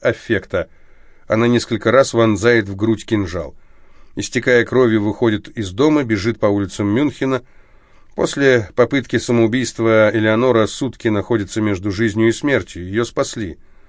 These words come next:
Но загасить скандал в обществе и страсть в сердце Тютчева было непросто.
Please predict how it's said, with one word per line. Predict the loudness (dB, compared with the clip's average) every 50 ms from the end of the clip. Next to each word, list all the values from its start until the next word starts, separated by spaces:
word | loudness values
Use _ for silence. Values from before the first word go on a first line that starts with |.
| -20 -20 -20 -20 _ -20 _ _ _ _ -6
Но | -2 0 2 4 4
загасить | 2 2 2 0 0 0 0 -4 -6 -6
скандал | -6 -10 -4 0 0 2 2 2 4 6 6 6 4
в | 4 2
обществе | 2 0 0 -4 -10 -6 -2 0 0 0
и |
страсть | 0 -2 -2 2 2 2 2 0 -6
в | -10 -2
сердце | 0 0 0 0 -2 -8 -10
Тютчева | -6 -6 -6 -6 -4 -4 -4 -2 -2
было | -2 -2 0 0 0 0
непросто. | 0 0 -2 -2 -2 -2 -2 -2 -2 -4 -6 -14 -18